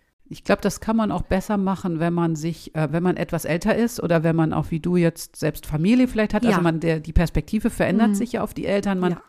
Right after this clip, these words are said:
Speaker 1: also meine Kinder sind schon erwachsen. Ähm, man begreift das erste Mal, was es heißt, Eltern zu
Speaker 2: Ja.
Speaker 1: sein. Das kann man niemandem erklären. Ich finde, das hat mein Blick auch nochmal auf, auf mein Elternhaus total verändert,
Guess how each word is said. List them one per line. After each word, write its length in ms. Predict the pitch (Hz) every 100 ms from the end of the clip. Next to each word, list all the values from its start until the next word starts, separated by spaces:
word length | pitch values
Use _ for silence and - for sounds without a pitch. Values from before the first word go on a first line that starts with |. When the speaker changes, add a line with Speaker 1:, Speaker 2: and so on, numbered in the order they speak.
| _
Speaker 1:
also 280 | - 170 165
meine 200 | 165 160
Kinder 260 | - 165 156
sind 300 | - 151 151
schon 160 | 143
erwachsen. 560 | - 139 165 - 202 196
Ähm, 300 | - 180 170 -
man 440 | 170 165 165 160
begreift 520 | 147 151 - 156 160 160
das 140 | -
erste 280 | 160 - 156
Mal, 140 | 147
was 140 | 147 147
es 140 | -
heißt, 280 | 147 143 -
Eltern 340 | 151 180 208
zu 100 | 214
Speaker 2:
Ja. 60 | 214
Speaker 1:
sein. 340 | 185 208 226 220
Das 180 | 175
kann 160 | - 175
man 140 | 175
niemandem 340 | 170 165 156 -
erklären. 680 | 151 - 156 151 180 208
Ich 120 | 196 -
finde, 220 | 175 175
das 200 | 160 156
hat 180 | 160 -
mein 260 | 160 156 185
Blick 300 | 185 202 -
auch 160 | 151 143
nochmal 460 | 143 139 147 143
auf, 260 | - 143 -
auf 260 | 147 -
mein 360 | 156 151 151 151
Elternhaus 600 | - 175 180 151 139 139
total 400 | - - 165 185
verändert, 680 | - 165 - 156 175 190